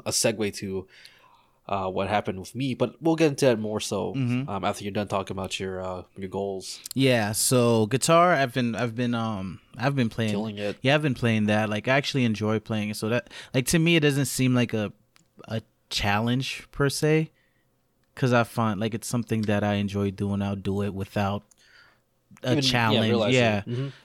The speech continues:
Speaker 2: So, like, I, like, I see it there, I'll pick it up and stuff. I mean, you probably even hear me playing, like, when we're playing or
Speaker 1: Yeah.
Speaker 2: talking, like, I'll pick it up and just fiddle with it. I'm not really playing anything, but just touching it or strumming it or whatever.
Speaker 1: Mm-hmm.
Speaker 2: Um, so that's cool.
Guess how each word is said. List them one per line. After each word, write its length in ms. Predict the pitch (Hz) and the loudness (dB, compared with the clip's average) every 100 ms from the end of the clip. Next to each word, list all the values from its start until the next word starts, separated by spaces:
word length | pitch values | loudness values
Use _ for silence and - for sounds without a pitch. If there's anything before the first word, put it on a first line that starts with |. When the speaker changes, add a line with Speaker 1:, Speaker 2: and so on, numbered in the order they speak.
| _ | _
Speaker 2:
So, 240 | - 120 | -2 0
like, 220 | 117 117 127 | 2 2 2
I, 200 | 127 127 | 2 2
like, 220 | 131 127 | -2 -2
I 80 | 123 | -4
see 300 | - - 123 | -6 -4 -4
it 100 | 107 | 0
there, 180 | 123 117 | 2 2
I'll 100 | 104 | 0
pick 240 | 120 - | -4 -6
it 60 | 117 | -8
up 140 | 113 117 | -8 -8
and 80 | |
stuff. 200 | - 117 | -8 -6
I 100 | 117 | -2
mean, 140 | 143 156 | 0 2
you 200 | 190 247 | 2 4
probably 340 | 240 208 180 | 4 4 2
even 240 | 165 135 117 | 0 0 0
hear 280 | 110 123 117 | 0 0 0
me 160 | 113 | -2
playing, 280 | 107 120 113 | -4 -4 -2
like, 200 | 110 101 | -2 -2
when 140 | 113 110 | -2 -2
we're 320 | 110 107 104 _ _ _ _ | 0 -2 -4 _ _ _ _
playing 360 | - 117 117 110 | -4 0 2 0
or 80 | 107 | -2
Speaker 1:
Yeah. 220 | 107 113 | 0 0
Speaker 2:
talking, 140 | 104 110 | 0 -2
like, 160 | 110 | -2
I'll 120 | 113 117 | -2 0
pick 260 | 131 - | -2 -2
it 80 | 110 | -2
up 160 | 110 110 | -2 -2
and 80 | 107 | -4
just 280 | 104 - | -4 -6
fiddle 320 | - 117 113 107 | -4 0 2 2
with 120 | 107 | 0
it. 160 | 107 107 | 0 0
I'm 120 | 123 | 0
not 160 | 127 | 2
really 160 | 120 110 | 0 -2
playing 300 | - 117 117 | -4 -2 -2
anything, 280 | 110 104 104 | -2 -4 -6
but 80 | 107 | -6
just 200 | 120 - | -6 -6
touching 340 | 110 107 110 | -6 -6 -6
it 180 | 107 107 | -4 -6
or 100 | 107 | -6
strumming 460 | - - 110 107 110 | -10 -8 -6 -6 -4
it 40 | |
or 120 | 110 110 | -6 -6
whatever. 400 | 113 110 117 117 - - - _ | -6 -6 -8 -10 -16 -20 -20 _
Speaker 1:
Mm-hmm. 100 | - 117 | -12 -8
Speaker 2:
Um, 460 | 107 104 82 113 _ _ _ _ | -8 -8 -12 -18 _ _ _ _
so 560 | - - 120 107 104 104 _ _ _ _ | -20 -10 -8 -6 -8 -12 _ _ _ _
that's 240 | 151 160 - | -2 -2 -4
cool. 360 | 110 104 107 | -4 -4 -4